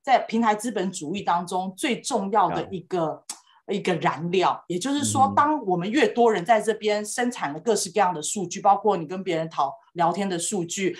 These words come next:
Speaker 1: 你选择了购买什么东西的数据，各式各样的这样的一个数位足迹，都会成为这个平台，呃，越来越强，并且垄断这个市场的这样的一个状态。但是这数据是
Speaker 2: 也，也就是说，我们在聊天的过程当中，他就在做市场调查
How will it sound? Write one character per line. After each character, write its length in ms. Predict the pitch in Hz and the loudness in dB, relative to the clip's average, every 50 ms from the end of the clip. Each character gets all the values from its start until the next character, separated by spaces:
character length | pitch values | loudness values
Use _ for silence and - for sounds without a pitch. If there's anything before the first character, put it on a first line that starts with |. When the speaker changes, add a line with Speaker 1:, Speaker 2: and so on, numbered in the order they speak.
| - - - | -10 -14 -8
Speaker 1:
你 220 | - 185 180 170 170 | -4 -4 -2 -2 -2
选 340 | 165 - - 214 196 180 170 | 0 2 2 2 2 2 0
择 280 | - 196 180 180 196 | 0 2 4 4 6
了 360 | 202 208 190 180 175 - - _ | 6 6 6 4 4 0 -4 _
购 160 | - 311 240 | 4 4 4
买 120 | 196 175 165 | 4 2 -2
什 160 | 165 - 180 | -4 -8 -8
么 100 | 160 165 | -6 -4
东 140 | 185 208 214 | -2 -2 0
西 140 | 214 226 202 | 0 0 -2
的 100 | 185 170 | -2 -2
数 240 | - - - 208 180 | -2 -2 -4 -4 -4
据， 160 | 175 214 208 | -4 -6 -4
各 160 | 196 - 349 330 | 0 2 2 2
式 120 | - 311 | 2 0
各 80 | 240 285 | 0 2
样 160 | 294 269 247 | 2 4 4
的 120 | 220 202 | 2 2
这 100 | - - | 2 2
样 100 | 254 240 | 2 2
的 100 | 208 196 | 2 0
一 100 | 185 - | -4 -4
个 120 | 175 208 196 | -4 -4 -4
数 220 | - - 262 233 | -4 -2 0 2
位 100 | 226 202 | 2 2
足 220 | - - - 165 165 | 0 -2 -6 -6 -6
迹， 260 | 165 - 190 196 - - - - - _ | -6 -6 -6 -8 -8 -10 -14 -20 -6 _
都 160 | - 254 254 | 2 2 4
会 180 | 254 302 262 214 | 4 4 2 2
成 300 | 202 - - 202 180 185 | 2 -2 -2 -2 -2 -2
为 120 | 185 180 | -2 -2
这 80 | 175 233 | -2 -2
个 80 | 214 - | -4 -4
平 280 | 160 - - 165 160 180 | -4 -6 -8 -6 -6 -6
台， 380 | - - 175 160 156 156 151 - - - - _ _ - | -6 -2 0 2 2 2 0 -4 -10 -20 -20 _ _ -2
呃， 360 | 202 190 175 170 160 160 196 - _ _ _ _ _ _ | 0 2 2 2 0 -2 -8 -12 _ _ _ _ _ _
越 140 | - 269 254 | 0 4 4
来 120 | 196 165 | 4 4
越 240 | 180 202 240 - - | 4 4 2 2 2
强， 400 | - - - - - - 302 - | 0 -4 -6 -6 -8 -10 -10 -6
并 140 | - 285 247 | -2 0 0
且 160 | 220 - 185 | 0 0 -2
垄 240 | 170 175 175 143 147 | -2 -2 -2 -4 0
断 200 | 156 - 233 214 | 2 2 2 4
这 100 | - 220 | 2 -2
个 80 | 190 180 | -2 -2
市 260 | - - - 220 170 | -2 -4 -4 -4 -6
场 220 | - - 156 135 | -6 -8 -12 -14
的 80 | 135 139 135 | -14 -6 -2
这 80 | 226 | -2
样 80 | 185 165 | -2 -2
的 60 | 151 | -4
一 20 | 143 | -8
个 80 | 156 | -8
状 180 | - - 170 170 | -6 -4 -4 -4
态。 80 | 170 185 | -4 -4
但 100 | - 359 | -4 -4
是 140 | - - 147 | -2 -4 -2
这 100 | - - | -2 0
数 0 | |
据 100 | 143 156 | 0 0
是 20 | |
Speaker 2:
也， 80 | 202 220 | 2 4
也 20 | |
就 80 | 226 247 | 6 6
是 60 | 247 | 8
说， 20 | - | 8
我 40 | - | 6
们 100 | 233 - | 4 4
在 140 | 190 185 160 | 4 4 4
聊 200 | 131 123 120 123 | 4 4 2 2
天 160 | - 180 175 | 2 0 -2
的 80 | 147 | -2
过 160 | 113 143 156 139 | 0 0 -2 -2
程 140 | 107 113 | -2 -4
当 180 | 101 107 117 123 | -6 -6 -6 -6
中， 100 | 131 139 | -4 -4
他 100 | 135 135 | -4 -2
就 120 | 123 139 | -2 -2
在 140 | 131 131 127 | 0 0 -2
做 160 | 113 143 127 | -2 -2 -2
市 180 | 120 - - 127 | -4 -4 -6 -8
场 160 | - - - - | -8 -10 -10 -8
调 180 | - 95 82 82 | -6 -6 -6 -8
查 160 | - - | -10 -14